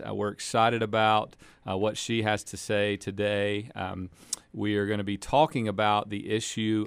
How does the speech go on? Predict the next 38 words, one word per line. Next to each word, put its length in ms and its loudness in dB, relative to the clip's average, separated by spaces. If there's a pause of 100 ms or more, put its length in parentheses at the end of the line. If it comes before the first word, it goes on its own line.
of 460 -2
human 320 0
trafficking 880 -2
and 220 -10
sexual 480 -2
exploitation. 1080 -4
And, 260 -10 (440)
um, 440 -4
the 200 -4
organization 1200 -2
is 380 -8
Heart 420 2
for 160 -6
Freedom, 580 -2 (460)
heart 360 2
for 220 -6
freedom 560 -4
dot 240 2
org. 380 -4
You 80 -16
can 100 -10
find 240 -6
out 120 -8
more 160 -6
information 480 -8
about 200 -8
them 120 -12
at 100 -16
heart 480 -2
for 200 -14
freedom 680 -6 (100)
dot 300 -6
org. 440 -2 (340)
I've 60 -20
got 160 -2
their 140 -4
founder 500 2
here, 460 0